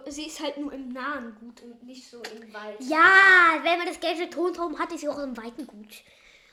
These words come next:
Speaker 1: Aber
Speaker 2: Hm.
Speaker 1: kann man ja nur dreimal benutzen.
Speaker 2: Ja, aber das reicht doch, um Gegner zu killen.
Speaker 1: Okay.
Speaker 2: <laughs> Aber ein Gegner. Schnickschnack.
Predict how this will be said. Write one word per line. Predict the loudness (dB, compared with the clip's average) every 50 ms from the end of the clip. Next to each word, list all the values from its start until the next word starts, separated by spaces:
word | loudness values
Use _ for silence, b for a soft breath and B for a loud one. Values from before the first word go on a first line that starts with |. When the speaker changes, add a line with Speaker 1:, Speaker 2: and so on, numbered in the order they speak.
| b _
Speaker 1:
Aber | -20 -14 -12
Speaker 2:
Hm. | -10 -10 -10 -10 -12
Speaker 1:
kann | -14 -16
man | -18 -20 -20
ja | -20 -20
nur | -20 -20 _
dreimal | -16 -14 -12 -12 -12 -12 -14 -16 -16
benutzen. | -16 -16 -14 -12 -12 -12 -14 -16 -18 -16 -16 -18 -18 _ _ _ -12
Speaker 2:
Ja, | -10 -6 -4 0 2 2
aber | 4 4 4 2 2 2 2 0 0 0 2 2 0 0 -4 -8 -12
das | -16 -14 -6 -4
reicht | -4 -4 -4 -8
doch, | -12
um | -12 -12 -10
Gegner | -10 -10 -10 -10 -12 -12
zu | -14 -16
killen. | -14 -12 -12 -12 -12 -14 -18 -20
Speaker 1:
Okay. | -20 -18 -16 -16 -16 -16 -18 _ _ _ _ _ _ _ _ _ _ _ -20 -20 _ _ -20
Speaker 2:
<laughs> | -20 -20 -20 -20 -20 -20 -20 -16
Aber | -16 -12 -12 -10
ein | -10 -10 -10 -10
Gegner. | -12 -14 -14 -14 -16 -16 _ b b b b b b b b b
Schnickschnack. | -6 -2 -2 -2 -2 -4 -8 -8 -8 -10